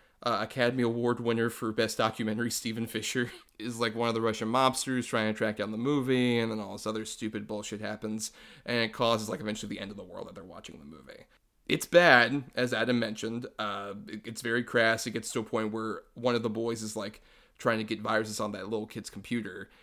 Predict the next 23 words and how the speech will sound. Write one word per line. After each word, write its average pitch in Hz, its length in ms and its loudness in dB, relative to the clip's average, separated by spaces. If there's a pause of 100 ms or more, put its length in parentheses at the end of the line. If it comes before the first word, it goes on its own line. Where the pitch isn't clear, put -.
(260)
and 107 260 -4
he's 110 200 -6
looking 113 240 -4
up 107 100 -6
this 107 160 -10
one 104 220 -6
porn 113 260 -4
site 101 200 -6
and 98 80 -12
keeps 110 180 -10
jerking 104 320 -8
off 110 180 -6
to 104 160 -10
it, 95 80 -8
and 98 100 -10
it 107 80 -10
turns 117 240 -4
out, 131 220 0
oh, 220 320 8
it's 185 120 4
actually 214 400 0
his 220 120 0
mom 240 680 4